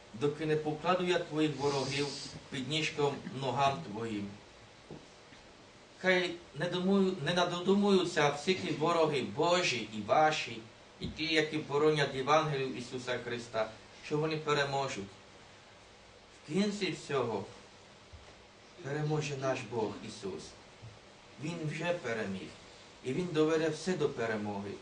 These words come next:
Ми вже перемогли. Вони нас можуть і знищити,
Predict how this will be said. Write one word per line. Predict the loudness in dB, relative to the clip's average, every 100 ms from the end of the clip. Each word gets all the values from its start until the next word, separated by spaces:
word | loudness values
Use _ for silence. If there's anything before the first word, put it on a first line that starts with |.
| -16 -20 -10
Ми | -6
вже | -4 2 2
перемогли. | 4 2 2 0 -2 -4 -8 -12 -14 -8
Вони | -6 -2
нас | 0 0 -2
можуть | -6 -6 -6
і | -6
знищити, | -4 -2 -2 -2 -6 -8 -8